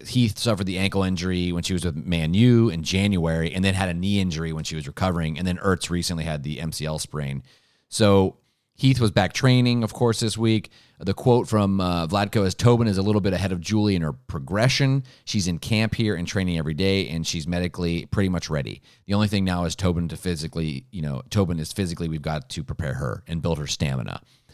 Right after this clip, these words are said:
on the field." Um, and, uh, with Ertz, he says, uh, "We're excited where she's at right now, but we're going to have to be very careful with our approach and make sure that she's fully recovered before she plays a game." This is all,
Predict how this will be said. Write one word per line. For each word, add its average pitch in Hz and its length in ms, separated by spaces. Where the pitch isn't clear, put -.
on 92 160
the 85 60
field." 76 400
Um, 78 500
and, 90 520
uh, 80 220
with 87 160
Ertz, 110 280
he 98 60
says, 87 260
uh, 82 200
"We're 90 200
excited 87 600
where 80 160
she's 78 180
at 80 140
right 78 200
now, 76 500
but 82 140
we're 87 80
going 87 240
to 80 60
have 80 240
to - 60
be 80 120
very 73 240
careful 73 340
with - 420
our 76 140
approach 71 500
and 78 200
make 78 200
sure 76 240
that 67 140
she's 73 220
fully 80 200
recovered 67 360
before 64 160
she 71 140
plays 65 260
a - 20
game." 58 260
This 120 180
is 104 100
all, 123 840